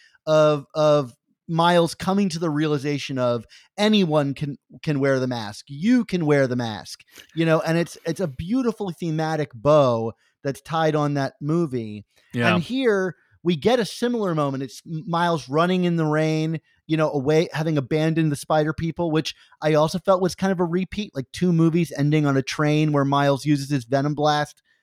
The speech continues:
Speaker 1: to defeat the bad guy. But whatever, thematic, you know, loop. He's running in the rain.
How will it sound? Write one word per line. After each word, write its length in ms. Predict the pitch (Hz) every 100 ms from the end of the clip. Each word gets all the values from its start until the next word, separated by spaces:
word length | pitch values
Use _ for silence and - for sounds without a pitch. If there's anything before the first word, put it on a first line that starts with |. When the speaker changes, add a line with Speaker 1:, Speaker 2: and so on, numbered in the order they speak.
| _ -
Speaker 1:
to 160 | 151
defeat 320 | 139 139 156 -
the 60 |
bad 280 | 127 139 147
guy. 320 | 160 160 160 - _ _ -
But 180 | 170 - _
whatever, 400 | 185 202 160 110 - 117
thematic, 500 | 180 185 196 196 180 175 -
you 180 | 170 165
know, 140 | 143
loop. 380 | 143 175 156 - - _ _ _
He's 260 | - 170 131
running 280 | 180 214 214
in 100 | 202
the 80 | 175
rain. 580 | 156 156 151 156 156